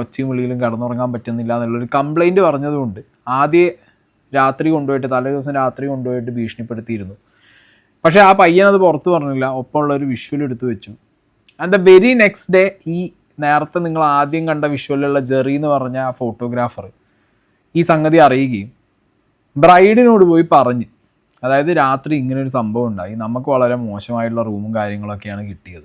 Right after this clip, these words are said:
അപ്പൊ അതിന്റെ അടിസ്ഥാനത്തില് വളരെ മോശം ബിഹേവിയർ, നമ്മളിത് നിങ്ങളുടെ റിലേറ്റീവ്സിനോട് പറഞ്ഞപ്പോ ഒന്ന് രണ്ട് പേര് വളരെ മോശമായി ഇത് ബിഹേവ് ചെയ്തു, ഒരു പയ്യനെ പിടിച്ച് തല്ലി എന്നൊക്കെ പറഞ്ഞ സമയത്ത് ഇത് കേട്ടുകൊണ്ടിരിക്കുകയായിരുന്നു ഈ തല്ലിയ വ്യക്തികൾ,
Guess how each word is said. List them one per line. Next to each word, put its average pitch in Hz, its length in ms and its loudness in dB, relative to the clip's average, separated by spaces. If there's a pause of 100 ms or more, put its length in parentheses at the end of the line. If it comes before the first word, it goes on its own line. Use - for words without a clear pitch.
(680)
അപ്പൊ - 140 0
അതിന്റെ 160 280 2
അടിസ്ഥാനത്തില് 151 1080 0
വളരെ 123 300 -2
മോശം 139 440 -4
ബിഹേവിയർ, 123 500 -2
നമ്മളിത് 120 500 -6
നിങ്ങളുടെ 120 480 -4 (420)
റിലേറ്റീവ്സിനോട് 123 640 -6
പറഞ്ഞപ്പോ 120 540 -4 (240)
ഒന്ന് 120 180 -6
രണ്ട് 131 200 -4
പേര് 127 160 -2
വളരെ 120 240 0
മോശമായി 120 500 -6
ഇത് 117 120 -12
ബിഹേവ് 110 420 -10
ചെയ്തു, 101 180 -10 (120)
ഒരു 107 160 -14 (120)
പയ്യനെ 110 340 -6
പിടിച്ച് 113 340 -10
തല്ലി 101 280 -10
എന്നൊക്കെ 110 360 -12
പറഞ്ഞ 101 280 -8
സമയത്ത് 95 560 -14
ഇത് 131 240 -6 (120)
കേട്ടുകൊണ്ടിരിക്കുകയായിരുന്നു 196 1000 4
ഈ 120 80 -8 (100)
തല്ലിയ 117 340 -2
വ്യക്തികൾ, 85 400 -12